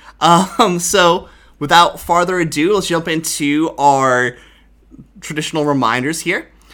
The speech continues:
So if you'd like to get in contact with the show, you can do so on Twitter at Fantasy Rewind. If you wanna get at us on Instagram, you can do that at Fantasy Rewind Pod.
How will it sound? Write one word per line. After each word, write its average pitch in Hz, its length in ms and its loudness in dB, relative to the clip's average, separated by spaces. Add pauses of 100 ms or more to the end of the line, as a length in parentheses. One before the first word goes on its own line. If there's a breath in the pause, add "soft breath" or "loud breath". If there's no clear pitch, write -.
(120 soft breath)
So - 400 -2
if 160 160 -8
you'd 180 100 -6
like 151 120 -4
to 139 80 -8
get 139 120 -4
in 131 80 -6
contact 135 560 -2
with 135 100 -6
the 123 60 -8
show, 151 460 -4
you 139 180 -6
can 135 220 -4
do 131 220 -4
so 147 320 0
on 127 460 -2
Twitter 175 520 -6
at 131 300 2
Fantasy 139 480 -6
Rewind. 127 580 -6 (420 soft breath)
If - 160 -14
you 147 80 -4
wanna 156 200 -2
get 185 120 -4
at 185 120 2
us 208 120 -4
on 220 100 -6
Instagram, 175 600 -4
you 123 60 -12
can 143 120 -6
do 175 180 -8
that 220 440 2
at 175 340 0
Fantasy 175 380 -6
Rewind 143 440 -2
Pod. 107 440 -4